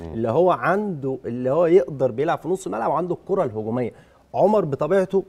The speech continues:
Speaker 2: بيحب ينزل شويه، مخلوف بطبيعته بيحب ينزل شويه. انت كان عندك مشكله كبيره بقى جدًا،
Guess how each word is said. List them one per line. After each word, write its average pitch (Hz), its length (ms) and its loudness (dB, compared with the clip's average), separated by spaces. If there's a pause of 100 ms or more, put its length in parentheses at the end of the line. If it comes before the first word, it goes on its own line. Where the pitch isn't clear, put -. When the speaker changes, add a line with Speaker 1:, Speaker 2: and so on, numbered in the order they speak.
Speaker 2:
بيحب 139 340 -4
ينزل 143 380 0
شويه، 92 340 -6
مخلوف 139 380 -2
بطبيعته 156 460 -2
بيحب 160 320 -4
ينزل 143 260 -4
شويه. 113 280 -4 (400)
انت 107 140 -6
كان 131 100 -2
عندك 185 300 -2
مشكله 202 300 0
كبيره 196 260 2
بقى 202 220 2
جدًا، 214 320 0